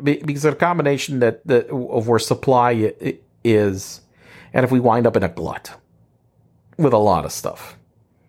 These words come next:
which is possible. Um, that's my biggest concern. And, and I, and,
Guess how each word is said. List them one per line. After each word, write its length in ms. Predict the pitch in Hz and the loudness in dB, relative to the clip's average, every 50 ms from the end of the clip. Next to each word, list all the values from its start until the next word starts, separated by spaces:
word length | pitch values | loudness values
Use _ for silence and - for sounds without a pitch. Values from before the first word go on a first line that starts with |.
| _ _ _ _ _ | _ _ _ _ _
which 120 | 127 - | -8 -8
is 80 | 123 110 | -8 -8
possible. 760 | - - - - 113 104 85 - - - - - - - _ _ _ _ _ _ _ _ | -8 -10 -2 0 0 0 0 -2 -8 -12 -14 -14 -20 -20 _ _ _ _ _ _ _ _
Um, 580 | - 107 101 101 98 95 92 90 90 90 87 - _ _ _ _ _ _ _ _ _ _ _ _ _ _ _ | -2 0 2 2 2 0 -2 -4 -6 -10 -12 -16 _ _ _ _ _ _ _ _ _ _ _ _ _ _ _
that's 200 | - 139 135 - | 0 0 0 0
my 220 | 139 123 110 107 | 0 0 2 0
biggest 380 | 101 - - 98 78 71 - - | 0 -2 -4 -4 -4 -6 -12 -14
concern. 500 | - - 62 - - 80 64 57 - - | -14 -16 -14 -12 -10 -10 -10 -12 -14 -12
And, 180 | - - 139 147 | -4 -2 0 0
and 220 | 156 156 180 180 | 0 0 0 0
I, 120 | 190 196 190 - - | 0 0 -2 -4 -4
and, 160 | 180 202 196 | -4 -4 -4